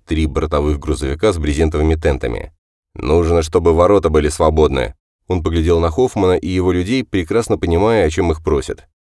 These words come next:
«Чтобы получить хоть малейший шанс вырваться, многим из них, скорее всего, придется сложить головы». Заместитель впился в него взглядом.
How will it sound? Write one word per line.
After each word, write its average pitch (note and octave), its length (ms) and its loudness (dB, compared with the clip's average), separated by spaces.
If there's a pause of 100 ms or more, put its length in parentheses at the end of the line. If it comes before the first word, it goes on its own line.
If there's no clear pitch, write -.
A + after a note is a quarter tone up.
(300)
«Чтобы D#2+ 360 -4
получить D#2+ 440 -2
хоть E2 220 -4
малейший D#2+ 500 0
шанс D#2+ 320 -2
вырваться, E2+ 520 -2
многим A2 380 0
из F2 140 -2
них, A#2 180 -2
скорее F#2 380 0
всего, D#2+ 320 -2
придется D2 540 -4
сложить C2 420 -6
головы». A#1+ 480 -6 (500)
Заместитель E2+ 800 -2
впился F2 500 -6
в D#2+ 60 -4
него D2+ 260 0
взглядом. C2+ 680 -6